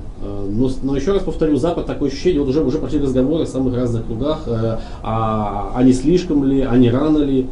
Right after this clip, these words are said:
а не пора ли отменить, а вот смотрите, перемирие на Донбассе, вот Путин держит слово, разумеется, ничего не держит, не планирует ничего держать.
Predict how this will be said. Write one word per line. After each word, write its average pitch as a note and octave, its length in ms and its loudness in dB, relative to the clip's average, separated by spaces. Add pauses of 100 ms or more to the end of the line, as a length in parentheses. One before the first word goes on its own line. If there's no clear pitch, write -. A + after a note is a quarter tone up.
(160)
а A#2+ 100 2
не C#3+ 80 2
пора C#3+ 220 0
ли C3 80 2
отменить, B2 640 2
а A2+ 100 -2
вот C#3 140 2
смотрите, C3+ 580 2
перемирие B2 460 4
на G#2 80 0
Донбассе, A2+ 500 -2
вот B2 160 -2
Путин A#2+ 260 -2
держит A2+ 280 -2
слово, D3 260 -2
разумеется, C3 360 -2
ничего B2 200 0
не B2 140 2
держит, G#2 340 -6
не A#2 80 -4
планирует B2+ 400 -2
ничего - 180 -10
держать. G#2+ 260 -10